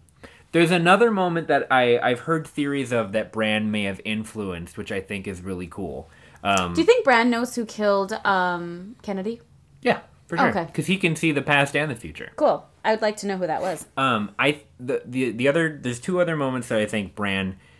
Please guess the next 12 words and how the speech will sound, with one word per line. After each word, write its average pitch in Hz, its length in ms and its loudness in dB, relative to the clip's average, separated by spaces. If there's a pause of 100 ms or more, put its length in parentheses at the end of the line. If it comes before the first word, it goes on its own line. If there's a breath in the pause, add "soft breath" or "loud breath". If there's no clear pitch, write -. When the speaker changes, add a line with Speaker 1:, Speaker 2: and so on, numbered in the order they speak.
(400 soft breath)
Speaker 1:
influenced 92 1040 -6
with 98 180 -6
his 92 200 -6
powers. 80 560 -4
One 120 200 0
of 143 60 -2
them 151 160 0
is 131 120 -2
I 113 80 4
think 110 380 -2 (340 soft breath)
Bran 113 460 0
showed, 107 720 0